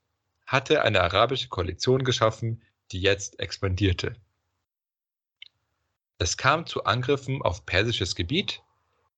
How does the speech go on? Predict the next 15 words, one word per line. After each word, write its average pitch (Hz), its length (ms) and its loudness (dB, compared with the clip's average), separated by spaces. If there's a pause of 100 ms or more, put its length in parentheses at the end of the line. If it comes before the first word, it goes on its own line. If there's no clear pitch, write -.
(140)
die 123 160 4
zu - 260 -2
Anfang 156 640 0 (400)
durchaus 160 640 4
noch 151 160 2
von - 160 0
den 113 140 0
Persern 110 360 2
zurückgeschlagen 92 680 2
wurde. 85 340 -4 (1080)
Jedoch 135 440 4
hielten 170 420 0
die 117 180 0
Angriffe 117 460 2
an 160 400 -2